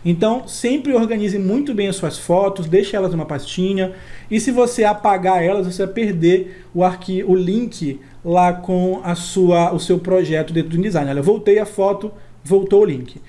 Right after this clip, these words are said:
Se você quiser manter as fotos incorporadas no seu projeto, o que eu não indico porque o arquivo fica absurdamente grande por causa dos arquivos de imagem, você pode selecionar essa imagem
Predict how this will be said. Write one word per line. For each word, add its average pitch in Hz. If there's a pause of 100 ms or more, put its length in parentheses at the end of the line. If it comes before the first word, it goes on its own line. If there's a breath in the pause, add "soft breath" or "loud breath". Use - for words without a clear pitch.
(200 loud breath)
Se -
você 392
quiser 247
manter 254
as 185
fotos 170
incorporadas 190
no 156
seu 139
projeto, 147 (320 loud breath)
o 185
que 220
eu 269
não 277
indico 220
porque 185
o 180
arquivo 170
fica 156
absurdamente 180
grande 165
por 202
causa 202
dos 160
arquivos 139
de 135
imagem, 139 (200)
você 196
pode -
selecionar 240
essa 269
imagem 156